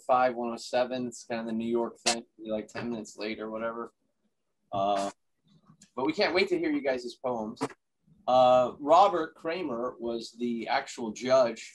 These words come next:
And, uh, did you, I was thinking that maybe, Robert, if you had some sort of, um,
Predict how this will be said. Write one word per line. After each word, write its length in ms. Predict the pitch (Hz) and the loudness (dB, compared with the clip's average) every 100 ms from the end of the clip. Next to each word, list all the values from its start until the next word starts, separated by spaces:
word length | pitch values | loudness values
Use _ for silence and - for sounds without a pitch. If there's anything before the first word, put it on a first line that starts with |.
| 117 | -10
And, 360 | 117 113 104 | -8 -10 -8
uh, 340 | 113 117 113 110 117 _ | -6 -4 -4 -6 -10 _
did 160 | - 151 | -8 -6
you, 300 | 170 185 - - - | -4 -6 -6 -4 2
I 120 | 226 | 2
was 160 | 277 | 0
thinking 280 | - 214 185 | -4 -6 -6
that 100 | 156 | -4
maybe, 300 | 156 160 151 | -4 -2 0
Robert, 380 | 160 160 160 143 | 4 4 2 -6
if 100 | 143 | -8
you 100 | 180 | -2
had 180 | 175 170 | 0 0
some 320 | - 165 156 | -2 -6 -6
sort 300 | 151 156 151 | -6 -6 -2
of, 200 | 143 135 - | 0 -2 -2
um, 480 | 131 127 123 120 | -2 0 -2 -4